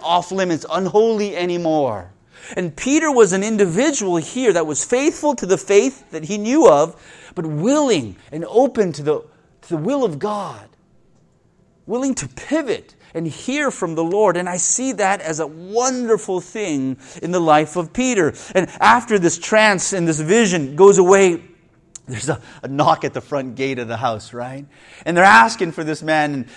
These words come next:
you know, Peter's still on the rooftop, oblivious to what's happening, because probably just the servant of the house went to the front gate to open the, uh, to, to see who was there.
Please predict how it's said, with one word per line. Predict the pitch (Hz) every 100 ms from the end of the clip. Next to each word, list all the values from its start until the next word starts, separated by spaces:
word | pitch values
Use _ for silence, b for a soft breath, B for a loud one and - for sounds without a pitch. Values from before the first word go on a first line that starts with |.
| B
you | 226
know, | 214
Peter's | - 262 220
still | - 226
on | 202
the | 175
rooftop, | 180 277 214 165
oblivious | 175 151 220 320 269 349 -
to | 175
what's | 175
happening, | 175 208 247 151
because | 143 175 180
probably | - 214 220 190
just | 170 165
the | 139
servant | - 180 175 170
of |
the | 151
house | 156 269 226
went | 160 147
to | -
the |
front | 139 165 156
gate | 165 254 220
to | -
open | 170 165 180
the, | 170 B B B
uh, | 156
to, | 160 151
to | 165
see | - 190
who | 185
was | 196 185
there. | 190 240